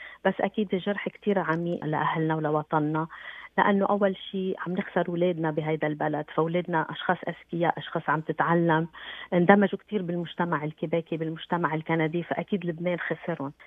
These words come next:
بمرحلة. شغلة تانية البعد عن الأهل، البعد عن الحياة الاجتماعية، الصعوبة بمواج-، بمواجهة المشاكل، الحياة واحد لوحده بهيدي البلد. لبنان بلد من أحلى بلدان العالم،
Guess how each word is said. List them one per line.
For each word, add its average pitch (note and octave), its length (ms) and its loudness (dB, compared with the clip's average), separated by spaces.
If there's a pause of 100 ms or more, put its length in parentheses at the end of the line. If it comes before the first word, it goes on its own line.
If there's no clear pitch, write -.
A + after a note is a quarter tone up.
بمرحلة. D#3 760 2 (240)
شغلة G3 380 6
تانية G3+ 320 4
البعد F3+ 340 2
عن E3 160 0
الأهل، D#3+ 340 -2
البعد E3+ 300 -4
عن D#3 80 0
الحياة E3 320 -4
الاجتماعية، D#3+ 680 0
الصعوبة E3+ 480 0
بمواج-، E3+ 480 -6
بمواجهة E3+ 680 -2
المشاكل، E3 420 -4 (140)
الحياة D#3+ 640 -2
واحد D3+ 300 -2 (260)
لوحده D#3 460 4
بهيدي D#3 360 -4
البلد. D3+ 420 -4 (160)
لبنان F#3 400 4
بلد F3+ 360 4
من F3 100 -2
أحلى - 260 0
بلدان E3 380 -4
العالم، D3+ 640 -4